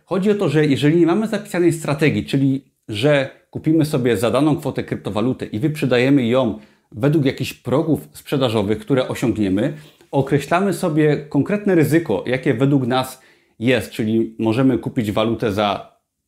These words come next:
dziesięć tysięcy złotych i sprzedawać ją, gdy będzie warta tylko dwanaście. To jest małe ryzyko, ale mały ryzyko, ale od naszego poziomu wiedzy, zaawansowania zależy to, jakie te progi sobie ustalimy, jakie nasze ryzyko będzie.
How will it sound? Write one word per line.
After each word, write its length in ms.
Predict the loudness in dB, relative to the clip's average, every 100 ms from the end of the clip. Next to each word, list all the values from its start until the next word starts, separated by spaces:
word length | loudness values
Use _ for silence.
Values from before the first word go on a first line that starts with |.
| -10
dziesięć 300 | -4 -2 -2
tysięcy 360 | 0 0 0
złotych 400 | 0 0 0 -4
i 40 | -6
sprzedawać 440 | -4 -2 -2 0
ją, 220 | 0 0
gdy 260 | 0 -2 -2 -6 -20 -20 -8
będzie 540 | 0 2 2 2 0 -2 -14 -8
warta 380 | -2 -2 -2 -4
tylko 300 | -4 -2 -2
dwanaście. 460 | 0 0 0 -2
To 100 | -4
jest 140 | -2 0
małe 260 | 0 2
ryzyko, 380 | 0 -2 -4 -2
ale 120 | 0
mały 280 | 0 0 0
ryzyko, 260 | -2 -2 -2
ale 180 | -2
od 180 | 0 2
naszego 520 | 2 2 2 2 2
poziomu 440 | 0 0 0 2 2
wiedzy, 500 | 2 2 4 2 2 -4 -20 -14
zaawansowania 840 | -4 0 2 0 0 0 0 0
zależy 540 | 0 0 0 0 0 -2
to, 240 | -2 -4 -4 -12 _ -4
jakie 320 | -2 0 -2
te 140 | -2
progi 480 | -4 -10 -2 -2 0
sobie 240 | 0 -2
ustalimy, 640 | -2 -6 -4 0 2 2 0 -2 -4
jakie 300 | -2 0 0
nasze 260 | 0 0
ryzyko 380 | 0 0 0 -2
będzie. 400 | 4 4 4 0